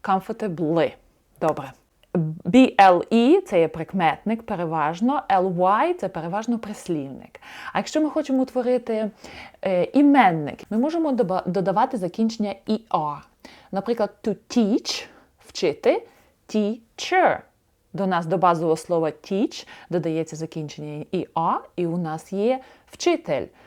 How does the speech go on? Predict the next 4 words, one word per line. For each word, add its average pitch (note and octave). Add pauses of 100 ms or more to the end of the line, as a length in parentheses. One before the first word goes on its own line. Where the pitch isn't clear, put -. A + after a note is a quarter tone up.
(240)
To -
sing — G3
співати, D#3
singer, A3